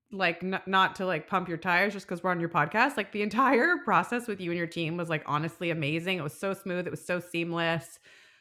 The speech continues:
Like, you guys were asking questions, like, I never would have thought about. And I was like, "Right, okay, that makes sense." And it just made me, you know, as someone who had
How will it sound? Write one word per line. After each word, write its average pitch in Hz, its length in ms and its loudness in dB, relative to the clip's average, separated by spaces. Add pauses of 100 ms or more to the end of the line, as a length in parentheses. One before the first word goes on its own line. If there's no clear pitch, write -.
(220)
Like, 202 260 -2
you 233 100 2
guys 208 260 4
were 196 80 2
asking 180 360 2
questions, 175 420 -4
like, 160 200 -4
I 165 40 -8
never 180 460 -2
would 175 140 0
have 170 100 -8
thought 131 220 0
about. 202 280 4
And 202 100 -4
I 165 40 2
was 160 80 0
like, 151 260 -2
"Right, 190 520 2
okay, 214 440 2
that 180 220 0
makes 180 280 -2
sense." 190 380 0
And 156 100 -2
it 180 100 -10
just 190 220 -6
made 196 320 -2
me, 196 520 -4 (360)
you 214 80 -4
know, 190 120 2
as 185 160 -2
someone 240 300 0
who 226 120 0
had 190 280 0